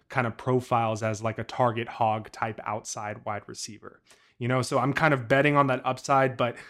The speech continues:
I can see when you're projecting out the target share, it can be difficult to get him there, right? But I think situations change all the time. And if Trey Lance is better than some combination of Nick Mullens and C J Beathard,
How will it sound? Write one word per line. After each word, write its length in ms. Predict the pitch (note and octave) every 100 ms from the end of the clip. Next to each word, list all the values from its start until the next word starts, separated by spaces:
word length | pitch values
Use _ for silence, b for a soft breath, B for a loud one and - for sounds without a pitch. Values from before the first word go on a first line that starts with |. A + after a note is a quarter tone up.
| B -
I 80 | C#3
can 140 | C#3+
see 220 | C3 E3
when 160 | D#3+ D3
you're 100 | C3
projecting 640 | - B2+ A2 C3+ - C3
out 200 | A#2+ A#2+
the 80 | B2
target 360 | A2+ A#2+ A#2+ B2
share, 220 | - A2+
it 60 | A#2+
can 160 | B2
be 120 | A#2
difficult 600 | A2 C3 B2+ C3+ - B2
to 100 | -
get 260 | A2+ B2 B2
him 260 | - A2+ G#2+
there, 260 | F#2+ G#2+ A#2+
right? 240 | A#2 B2
But 120 | B2
I 80 | A#2+
think 200 | - C#3
situations 720 | - C#3 C3 B2 B2 B2+ A2+
change 380 | - C3+ B2 A#2+
all 80 | A2+
the 80 | G#2+
time. 340 | - C3+ A#2
And 140 | A2+ - B B B
if 140 | C#3+ C3
Trey 280 | - D#3 D3+
Lance 400 | C#3 D#3 C3+ -
is 260 | D3+ C#3+
better 360 | A#2 C3+ D3 C3
than 220 | C3 B2+
some 320 | B2 - B2+
combination 640 | B2 B2+ A#2+ A#2+ B2+ - A#2+
of 140 | A2+
Nick 200 | B2 C3
Mullens 500 | B2 B2 C3 B2 A#2
and 140 | A2+
C 160 | - C3+
J 180 | A#2+ G#2+
Beathard, 640 | G#2 E3+ F3 B2+ A2+ A2